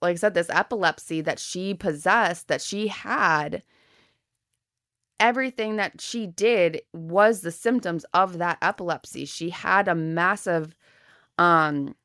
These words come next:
heightened, almost, it was almost possessive in her li-, like an O C D of religion in her life.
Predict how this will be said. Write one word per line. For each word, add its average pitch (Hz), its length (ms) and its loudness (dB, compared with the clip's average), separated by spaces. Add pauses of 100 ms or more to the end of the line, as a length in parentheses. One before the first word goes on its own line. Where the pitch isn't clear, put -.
heightened, 185 640 -2 (1120)
almost, 214 460 2
it 170 120 -4
was 170 220 -2
almost 190 360 -2
possessive 175 500 0
in 160 100 0
her 156 140 -2
li-, 151 160 -6
like 165 140 0
an 147 120 0
O 185 140 6
C 165 200 -4
D 165 460 0
of 151 320 2
religion 165 540 4
in 151 100 -2
her 156 140 0
life. 143 400 -6